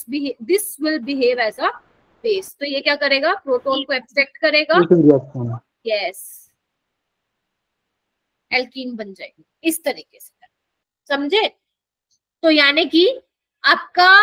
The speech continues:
Speaker 1: alkyl halide should be less sterically hindered if you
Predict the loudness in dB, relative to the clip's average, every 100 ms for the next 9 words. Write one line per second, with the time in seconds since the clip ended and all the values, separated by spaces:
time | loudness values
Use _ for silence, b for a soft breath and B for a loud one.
0 | 4 -4 _ _ _ _ _ -4 -4 2
1 | 4 4 0 0 -2 -2 -8 -12 -12 -8
2 | -8 -4 -4 -4 -10 -10 -10 -8 -8 -6
3 | -8 -10 -4 -4 -4 -12 -10 -8 -6